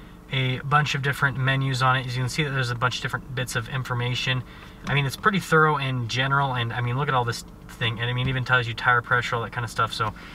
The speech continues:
pretty cool little system there in the center screen. Hazard lights at the top, and this is our center control stack. So I've got all these buttons for, like, the radio and all that, and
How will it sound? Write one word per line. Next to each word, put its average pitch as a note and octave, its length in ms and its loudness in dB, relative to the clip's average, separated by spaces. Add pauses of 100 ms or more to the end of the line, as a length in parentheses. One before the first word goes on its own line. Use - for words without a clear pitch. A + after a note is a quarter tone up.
(160)
pretty B3 180 6
cool G3 220 2
little E3 160 4
system C#3+ 400 2
there B2+ 240 4
in B2 240 0
the B2 180 0
center B2 320 0
screen. A#2 460 0
Hazard E3+ 320 4
lights E3 240 4
at D3+ 120 2
the C#3+ 140 -4
top, D#3 340 2
and C#3+ 200 -2
this D#3 160 -2
is F3+ 80 0
our C#3 80 6
center D3 300 0
control C#3+ 440 0
stack. C#3 380 2 (320)
So - 120 0
I've C3 60 2
got D#3+ 120 8
all E3+ 80 4
these C#3+ 160 0
buttons C3+ 340 2
for, - 100 -2
like, B2 140 2
the B2 80 0
radio B2+ 240 4
and B2+ 100 0
all B2+ 120 2
that, B2+ 200 2
and A#2+ 220 -4